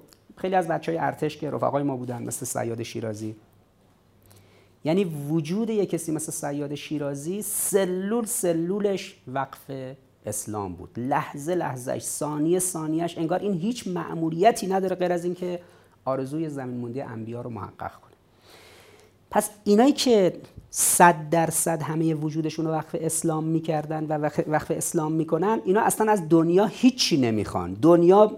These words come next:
سه طلاقه است به تعبیر حضرت امیر. دنیا رو سه بار طلاق دادن برای اهل دنیا، برای ترامپ و برای نتانیاهو و برای لیبرال‌های داخلی و، اما ببینید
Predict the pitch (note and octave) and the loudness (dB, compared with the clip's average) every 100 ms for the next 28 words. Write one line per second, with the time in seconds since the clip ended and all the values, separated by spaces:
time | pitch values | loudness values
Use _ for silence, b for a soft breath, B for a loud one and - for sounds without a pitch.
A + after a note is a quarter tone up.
0 | - - - D#3 - D#3 D#3 F3 E3+ C#3+ | -10 -4 4 4 6 8 8 10 8 4
1 | C3 B2 B2 B2 A2 A2+ - A2+ A2 G#2 | 2 2 4 4 4 0 -2 -2 -2 -2
2 | G#2+ C#3 D3 F3 F#3 - F3 F#3+ - - | 0 0 2 2 2 2 6 6 4 4
3 | D#3 D#3+ E3+ F3 D#3+ D3 F3 F3+ F3 B | 4 4 2 0 2 2 6 6 4 B
4 | - D#3 F3+ F3+ E3+ D3+ C#3 C#3+ B2+ A#2+ | 2 4 6 6 4 4 4 4 2 2
5 | C#3+ D#3+ - B2+ D3 E3 G3+ C3 A#2+ C3+ | 2 0 2 2 2 0 0 2 2 0
6 | D3 C#3+ C3+ - b b b b - B2 | 0 -2 -4 -12 b b b b 0 0
7 | B2+ B2 B2+ B2 A#2 C#3+ D3+ C3 A2+ A#2 | 0 0 2 2 2 2 4 4 4 2
8 | C3 C3+ C3 A#2+ A2+ A#2 A2+ A2+ B2+ C3 | 2 0 0 0 -2 0 2 2 0 2
9 | A#2 A2 - A2 C#3 D3 B2+ - _ _ | 4 2 0 -4 -4 -4 -6 -14 _ _
10 | _ _ _ b b b b b b _ | _ _ _ b b b b b b _
11 | _ _ _ _ _ _ A#3 C#4 C4+ C4 | _ _ _ _ _ _ 4 6 4 4
12 | C4 C4 | 2 0